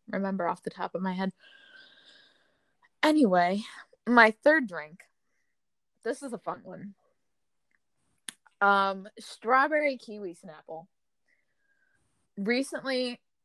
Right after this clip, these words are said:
uh, discovered. Um, well, not recently discovered. More like I have known about it for a while, but I just tried it for the first time,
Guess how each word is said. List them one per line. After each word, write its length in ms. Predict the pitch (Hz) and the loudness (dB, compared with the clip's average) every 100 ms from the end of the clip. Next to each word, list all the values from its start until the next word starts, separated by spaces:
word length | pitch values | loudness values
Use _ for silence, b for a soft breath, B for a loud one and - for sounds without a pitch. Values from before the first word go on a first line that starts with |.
| _ _ _ _ - | _ _ _ _ -4
uh, 300 | 190 180 175 - _ _ _ _ _ _ _ _ _ | -2 -2 -4 -10 _ _ _ _ _ _ _ _ _
discovered. 560 | 208 - 160 107 123 196 _ _ _ _ _ _ _ _ _ _ _ _ _ _ _ _ _ _ - | -14 -8 -8 -6 -10 -12 _ _ _ _ _ _ _ _ _ _ _ _ _ _ _ _ _ _ -16
Um, 460 | 180 165 160 156 - _ _ _ - | -14 -12 -14 -16 -20 _ _ _ -4
well, 100 | 285 | 0
not 220 | 427 220 | 0 0
recently 420 | 208 208 170 175 | -2 -4 -8 -10
discovered. 540 | 165 160 156 139 139 156 | -12 -10 -8 -8 -8 -6
More 220 | 202 247 | -2 0
like 260 | 262 233 - _ _ _ _ _ _ _ _ _ _ - | 0 -2 -8 _ _ _ _ _ _ _ _ _ _ -4
I 600 | 190 175 175 170 165 160 _ _ _ _ _ | -2 -2 -6 -10 -12 -14 _ _ _ _ _
have 260 | - 170 175 | -18 -16 -12
known 260 | 170 180 | -8 -6
about 240 | 185 196 190 | 0 2 2
it 60 | - | -4
for 120 | 254 | -8
a 80 | 233 | -6
while, 340 | 240 247 254 | -6 -6 -6
but 140 | 190 | -8
I 100 | 165 | -10
just 280 | 160 156 - | -14 -18 -20
tried 500 | - - 165 135 151 | -20 -14 -8 -4 -2
it 160 | 175 170 _ | -2 -4 _
for 80 | - | -8
the 100 | 240 | -8
first 340 | 233 262 247 - | -6 -6 -6 -6
time, 400 | 262 262 269 | -6 -6 -8